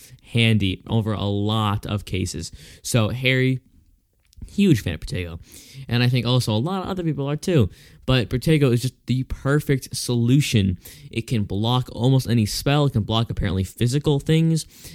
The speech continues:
And it is really useful. It comes in handy many, many times. And I think almost any character can use it. So good for Protego. It is, it is really coming in handy here for all of the people who need to use it.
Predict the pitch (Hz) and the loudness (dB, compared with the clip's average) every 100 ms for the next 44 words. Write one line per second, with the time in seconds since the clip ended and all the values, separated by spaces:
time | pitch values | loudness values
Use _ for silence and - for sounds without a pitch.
0 | 156 135 135 123 - 117 98 - 104 101 | -4 -2 2 2 4 2 0 -2 -2 2
1 | 120 143 123 113 95 98 107 107 - 90 | 6 8 8 6 4 2 2 2 0 -2
2 | 95 117 113 107 110 104 101 - - - | 2 4 4 4 4 4 2 -2 -12 -4
3 | 117 143 151 156 151 147 - - 107 127 | 2 4 6 6 6 4 0 0 4 6
4 | 139 135 113 113 104 104 101 98 104 110 | 6 6 6 4 4 4 2 0 0 2
5 | 113 - 113 113 104 104 101 98 95 92 | 0 2 2 2 0 0 0 -2 -2 -4
6 | 98 85 - - 110 101 - - - - | -4 -4 -6 -2 2 2 -2 -16 -20 -20
7 | - 135 151 135 - 131 117 - 117 104 | 0 6 6 4 0 0 0 4 6 6
8 | 104 92 110 101 98 90 104 98 101 120 | 4 4 2 4 2 2 2 2 2 4
9 | 131 127 113 - 123 117 113 117 110 107 | 6 4 2 0 2 4 4 4 4 4
10 | 95 98 98 92 92 101 98 92 104 107 | 2 0 0 -2 -2 -2 0 0 2 0
11 | - 92 98 104 104 - - _ - 127 | 0 -2 -2 0 -2 -4 -12 _ -4 -2
12 | 120 117 135 123 120 - 131 151 131 92 | 0 0 0 2 0 0 2 4 4 0